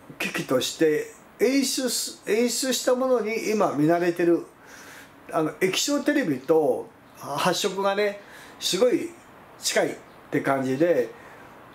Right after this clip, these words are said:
あの、今までのプロジェクターと比べたらもう全然綺麗だねっていうね。で、特にやっぱ、あの、立体的に見えるし、あと、オーロラと比べたら、その、なんか、波打ってる、ウェイウェイウ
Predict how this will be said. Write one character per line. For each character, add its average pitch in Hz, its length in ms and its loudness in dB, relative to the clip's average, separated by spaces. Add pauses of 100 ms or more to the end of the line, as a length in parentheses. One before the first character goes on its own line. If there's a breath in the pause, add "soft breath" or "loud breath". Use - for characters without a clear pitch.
(180)
あ 147 100 -2
の、 135 580 0
今 185 180 4
ま 226 120 2
で 196 80 -4
の 147 140 2
プ 131 100 -6
ロ 135 60 -2
ジ 135 100 -6
ェ - 20 -8
ク - 80 -10
タ 143 80 4
ー 131 100 2
と 147 140 -4
比 139 80 2
べ 143 60 2
た 135 80 0
ら 117 60 -2
も 123 80 -2
う - 20 0
全 131 180 2
然 190 240 0
綺 226 140 -2
麗 180 100 4
だ 107 140 -2
ね 107 140 -8
っ 107 40 -12
て - 160 -14
い 110 40 -8
う 110 80 -8
ね。 123 260 0 (760 loud breath)
で、 208 120 2
特 254 240 0
に 147 140 2
や 127 100 2
っ - 80 -10
ぱ、 104 260 -2
あ 135 80 0
の、 127 320 0 (1040)
立 160 180 2
体 233 140 4
的 240 140 0
に 240 140 0
見 247 120 2
え 254 100 4
る 139 120 -4
し、 143 340 0 (380 loud breath)
あ - 120 2
と、 185 280 0
オ 196 80 4
ー 220 40 2
ロ 254 180 4
ラ - 20 -4
と 247 120 -6
比 233 100 0 (120)
べ 226 120 2
た 233 100 2
ら、 139 340 -2
そ - 160 -2
の、 127 720 4
な 151 120 0
ん - 40 -8
か、 117 160 -4
波 175 280 2
打 233 40 0
っ - 40 -6
て 135 80 0
る、 123 100 2
ウ - 20 6
ェ 170 60 4
イ - 20 4
ウ 202 40 4
ェ 190 60 2
イ 190 40 2
ウ 202 120 2